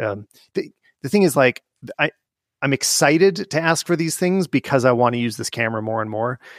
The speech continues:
An easy one seems like changing the way that face and eye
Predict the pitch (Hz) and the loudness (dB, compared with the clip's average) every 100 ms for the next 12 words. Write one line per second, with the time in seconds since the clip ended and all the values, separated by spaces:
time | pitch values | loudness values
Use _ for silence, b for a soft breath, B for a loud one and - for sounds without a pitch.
0 | B - 143 208 175 160 156 120 113 127 | B -6 -4 2 4 4 4 4 2 -2
1 | 147 - - 139 135 127 127 120 113 - | -8 -10 -2 0 0 4 4 4 0 -6
2 | b b b _ _ - 156 156 147 165 | b b b _ _ -4 2 2 2 2
3 | 131 117 117 117 110 - _ - - 127 | 2 4 2 2 -2 -4 _ -16 -2 0
4 | 123 - - 117 107 113 107 110 120 | 0 -4 -4 -6 -4 -2 0 0 -4